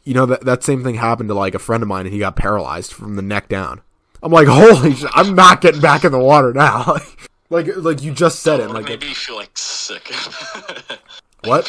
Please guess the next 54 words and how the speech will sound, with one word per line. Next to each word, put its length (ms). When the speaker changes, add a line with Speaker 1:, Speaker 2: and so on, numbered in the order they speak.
Speaker 2:
Like, 160
"Oh, 160
Jesus 240
Christ." 280
Like, 200
if 100
I 100
heard 180
that 180
news, 220
<laughs> 40
I 40
was 140
like, 120
"Oh 80
my 160
God." 180
Speaker 1:
As 180
soon 280
as 100
I 80
got 180
out 140
of 60
the 100
water, 240
he, 120
he 200
told 180
me 60
that 160
story. 220
I'm 80
like, 160
"Nope, 560
<laughs> 120
I'm 220
not 240
getting 200
back 200
in 60
the 60
water." 320
Speaker 2:
Or 80
one 180
time 360
when 160
I 80
was 300
younger, 360
I 80
was 180
at 160
the 300